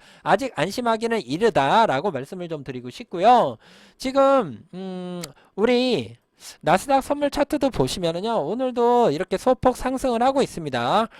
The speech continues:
제일 좋은 그림은요, 여기를, 이 높이를 이렇게 올리는 게 중요합니다. 그러면은 여기에서 차트의 흐름이 이렇게 했다가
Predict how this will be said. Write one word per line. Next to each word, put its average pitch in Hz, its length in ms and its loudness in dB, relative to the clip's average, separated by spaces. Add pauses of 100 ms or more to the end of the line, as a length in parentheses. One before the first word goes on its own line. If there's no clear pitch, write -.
(1000)
제일 285 320 4
좋은 262 380 4
그림은요, 208 520 2
여기를, 214 720 4
이 220 540 -4
높이를 240 640 2
이렇게 233 420 2
올리는 269 580 0
게 214 140 2
중요합니다. 113 560 -6
그러면은 208 640 2 (300)
여기에서 208 480 4
차트의 285 520 0
흐름이 226 420 0
이렇게 196 380 -4
했다가 208 520 0